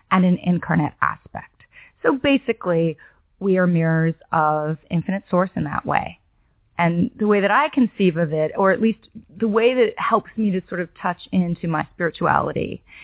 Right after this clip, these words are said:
is to consider that we have the body mind, which is our physical expression,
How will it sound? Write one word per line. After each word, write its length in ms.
is 140
to 460
consider 520
that 360
we 140
have 400
the 120
body 320
mind, 420
which 120
is 100
our 160
physical 360
expression, 680